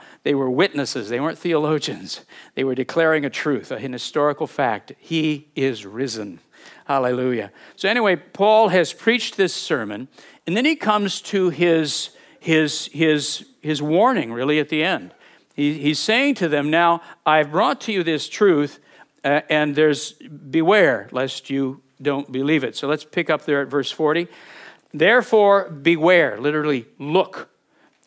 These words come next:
"so that the thing having been spoken by the prophets might not come upon you."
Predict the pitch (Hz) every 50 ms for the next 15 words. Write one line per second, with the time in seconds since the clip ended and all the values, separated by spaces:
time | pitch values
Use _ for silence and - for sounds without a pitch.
0 | _ - - - - 208 208 196 208 196 - 208 185 - - - 262 285 294 277
1 | 269 - - 220 220 220 208 214 190 175 185 180 175 - - - - - 220 214
2 | 220 220 220 214 202 196 185 170 170 165 160 156 156 - - - 190 196 190 180
3 | - 190 170 - - - 180 180 190 214 226 190 180 175 175 - - - 175 160
4 | 160 156 151 - 165 156 147 151 156 180 202 185 139 101